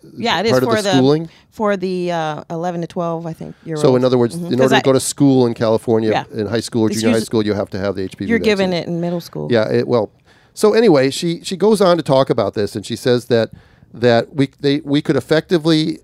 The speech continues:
Speaker 2: eliminate ninety percent of genital, uh, warts and ninety percent of all H P V-related cancers. Now, a couple things about that statement.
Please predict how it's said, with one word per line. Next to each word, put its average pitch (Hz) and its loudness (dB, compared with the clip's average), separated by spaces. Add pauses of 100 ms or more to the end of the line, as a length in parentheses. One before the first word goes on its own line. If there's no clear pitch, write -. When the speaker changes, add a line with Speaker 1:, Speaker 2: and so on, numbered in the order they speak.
Speaker 2:
eliminate 127 0
ninety 131 -2
percent 123 0
of 104 -2
genital, 110 0 (720)
uh, 101 2 (140)
warts 110 0
and 113 -2
ninety 131 -2
percent 120 -2
of 104 -2
all 113 2
H 120 -4
P 117 -6
V-related 107 -2
cancers. 98 -8
Now, 92 -10 (240)
a - -20
couple 151 0
things 113 -4
about 101 0
that 95 -2
statement. 82 -8